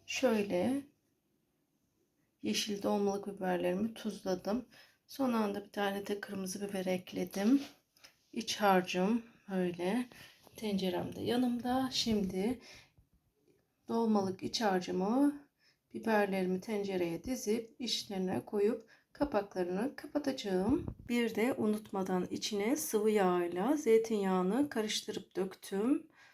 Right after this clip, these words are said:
Dolmalık içimde domates, soğan, sarımsak,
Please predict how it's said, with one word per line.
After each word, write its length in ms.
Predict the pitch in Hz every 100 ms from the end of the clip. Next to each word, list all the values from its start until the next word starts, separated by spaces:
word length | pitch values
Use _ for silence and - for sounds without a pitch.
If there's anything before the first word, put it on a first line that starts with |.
| _ _ 233
Dolmalık 680 | 214 214 202 196 240 -
içimde 640 | 226 208 202 190 190 196 185 - _ _ -
domates, 520 | 208 202 202 196 196
soğan, 480 | - 202 190 208 196
sarımsak, 960 | 185 196 185 190 - 208 202 262 -